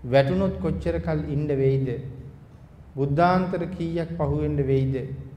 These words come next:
ඉතින් මේ වගේ කරුණු හුඟක් හිතන්න තියෙනවා. ඉතින් බුද්ධාන්තර දෙකක් අතර කල්ප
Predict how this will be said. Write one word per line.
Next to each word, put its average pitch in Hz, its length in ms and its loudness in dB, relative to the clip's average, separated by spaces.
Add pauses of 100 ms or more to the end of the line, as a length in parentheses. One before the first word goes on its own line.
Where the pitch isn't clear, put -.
(760)
ඉතින් 147 200 -8
මේ 127 160 -4
වගේ 127 240 -4
කරුණු 123 320 -8
හුඟක් 139 320 0 (560)
හිතන්න 127 400 -6
තියෙනවා. 139 500 -4 (180)
ඉතින් 135 220 -8
බුද්ධාන්තර 131 680 -4
දෙකක් 131 380 -6
අතර 160 300 -4 (1300)
කල්ප 156 340 2